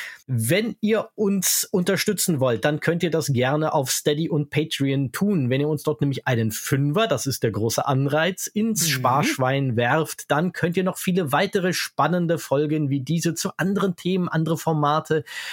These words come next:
Speaker 1: und so weiter und so fort hören. Äh, für alle, die das bereits tun, gibt es unsere traditionelle dicke, fette Liebeskartoffel. Ihr seid spitze.
Speaker 2: Ja.
Speaker 1: Und wenn ihr uns aber darüber hinaus oder stattdessen noch was Gutes tun wollt,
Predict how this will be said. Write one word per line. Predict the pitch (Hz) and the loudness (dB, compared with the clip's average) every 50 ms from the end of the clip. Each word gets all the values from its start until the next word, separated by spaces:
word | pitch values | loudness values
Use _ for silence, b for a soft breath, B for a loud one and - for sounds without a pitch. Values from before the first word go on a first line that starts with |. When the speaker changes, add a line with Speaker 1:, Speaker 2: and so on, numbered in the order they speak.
| B B B | B B B
Speaker 1:
und | - 196 196 - | -2 -2 0 0
so | - 165 | 0 2
weiter | 139 151 156 151 147 143 | 2 2 2 2 0 0
und | 147 143 135 | 0 -2 -2
so | - 127 | -2 -4
fort | - - - 160 175 175 - - - _ - - | -2 0 0 0 0 0 -4 -10 -20 _ -6 -2
hören. | 131 135 156 151 147 139 151 147 123 110 90 - _ _ - - | 0 0 2 2 2 2 0 0 0 0 -4 -4 _ _ -6 -2
Äh, | 180 156 160 151 147 143 | 0 2 2 2 2 2
für | - 185 175 - | 0 0 0 2
alle, | 185 196 196 165 | 2 2 2 2
die | 170 165 | 0 0
das | 170 160 147 - - - | 0 0 0 -2 -4 -2
bereits | - 127 135 123 131 127 - - | -2 0 2 2 2 0 0 -2
tun, | - - 220 220 196 | -2 0 0 0 0
gibt | 151 175 170 - - | 0 -2 -2 -2 -2
es | 165 147 - - - - 147 - | -2 0 -2 -4 -4 -4 -2 0
unsere | 202 208 214 185 - - | 0 0 2 0 -2 -2
traditionelle | - 160 151 151 143 - - 139 135 131 127 | 0 0 0 0 0 0 0 2 2 2 0
dicke, | 123 165 185 - 156 | 0 0 -2 -2 -2
fette | - 151 135 131 | -2 0 0 0
Liebeskartoffel. | 113 113 120 120 120 135 139 123 113 147 143 - - - 165 156 - - 180 175 - 254 202 - - | 0 0 2 2 2 0 0 0 0 -2 -2 -2 -2 -2 -2 -2 0 -2 -2 -2 -2 -2 -4 -2 0
Ihr | 151 139 131 123 | 0 0 0 0
seid | - 107 110 110 117 110 - - _ - | -2 -2 -2 0 -2 -2 -4 -8 _ -6
spitze. | - - - - 131 123 - - - 262 294 285 _ _ _ _ _ - | -4 -4 -2 -2 -4 -4 -2 -2 -2 -2 -2 -4 _ _ _ _ _ -6
Speaker 2:
Ja. | - 262 - _ _ _ _ _ _ - | -6 -6 -6 _ _ _ _ _ _ -2
Speaker 1:
Und | 208 226 220 220 | -2 0 0 2
wenn | 185 185 202 | 0 0 2
ihr | - 175 | 0 0
uns | 175 175 175 185 185 175 - - - - - _ _ _ - | 0 2 2 2 2 0 0 -2 -2 -4 -8 _ _ _ 0
aber | 143 143 160 156 151 160 156 151 147 | 2 2 2 4 4 4 2 2 2
darüber | 143 139 127 147 127 123 | 2 2 0 2 0 0
hinaus | 120 127 127 165 220 285 262 - - - - | 0 2 2 2 2 2 0 -2 -2 -2 0
oder | 190 220 220 208 208 190 160 | 0 0 2 2 2 2 2
stattdessen | - - - 147 139 - 214 - - 247 208 160 | 0 2 0 0 0 2 -2 0 0 0 0 0
noch | 139 127 123 - | 0 -2 -2 -2
was | 131 123 - | -2 -2 -2
Gutes | - 151 135 139 127 - | -2 -4 -2 -2 -4 -4
tun | - - 147 135 117 | -2 -2 0 0 2
wollt, | 139 151 160 143 - - | 0 0 0 -2 -4 -8